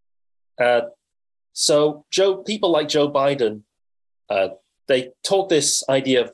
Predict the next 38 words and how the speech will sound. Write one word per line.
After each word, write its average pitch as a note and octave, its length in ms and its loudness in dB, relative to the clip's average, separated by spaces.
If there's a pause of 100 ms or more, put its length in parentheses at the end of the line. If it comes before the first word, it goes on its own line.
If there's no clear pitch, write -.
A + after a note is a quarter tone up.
"Oh, D3 120 2
let's C3 160 -2
have B2 200 -4
unity C#3+ 460 0
and G2 80 -2
let's - 300 -2
work D3 200 0
together." C#3 400 -4
And - 100 -12
then C3 120 -2
they B2+ 80 2
go F3 180 0
to F3 120 -8
Congress E3 720 -2 (580)
and C3 160 2
they C3+ 100 2
try C3+ 300 0
and C#3 160 2
use C3+ 160 0
that B2 180 0
rhetoric, B2 420 -2 (640)
you - 60 -12
know, F#2+ 80 -6
on C#3 220 0
their C#3 160 0
fellow B2+ 340 0
congressmen. F3+ 680 -4 (720)
But D3 260 -2 (500)
it's, - 400 -2 (640)
when C#3+ 160 2
it D3 80 -6
comes F3+ 220 -2
to D3+ 80 -6
the C#3+ 340 0 (280)
partisan C#3 540 0
affiliations C#3+ 800 0
and G#2+ 200 -2 (160)
the, G2+ 240 -4